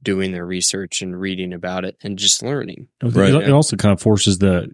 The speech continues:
Speaker 2: candidates to identify their positions and separate
Speaker 1: Right.
Speaker 2: themselves a little bit better.
Speaker 3: Absolutely.
Speaker 2: And then hopefully,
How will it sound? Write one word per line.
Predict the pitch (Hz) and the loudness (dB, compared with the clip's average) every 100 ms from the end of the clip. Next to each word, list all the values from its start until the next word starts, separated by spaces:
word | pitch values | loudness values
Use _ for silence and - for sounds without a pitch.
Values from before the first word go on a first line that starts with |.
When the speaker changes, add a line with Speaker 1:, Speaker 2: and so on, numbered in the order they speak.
| _ | _
Speaker 2:
candidates | - 104 95 90 - | 2 4 4 2 0
to | |
identify | 90 95 92 98 92 | 0 2 0 0 0
their | 87 | -2
positions | - 85 92 - 95 90 | -4 -2 0 0 0 0
and | 90 - | -2 -2
separate | - 95 | 0 0
Speaker 1:
Right. | 98 - | 0 0
Speaker 2:
themselves | 98 117 107 107 | 0 4 4 4
a | |
little | 107 | 4
bit | 107 | 6
better. | 110 113 113 - - | 4 4 2 0 -6
Speaker 3:
Absolutely. | 101 113 113 87 | -2 2 2 2
Speaker 2:
And | 104 104 | 2 4
then | 107 104 104 | 4 2 -2
hopefully, | - 160 180 - 95 90 92 107 | 0 2 2 4 4 6 4 0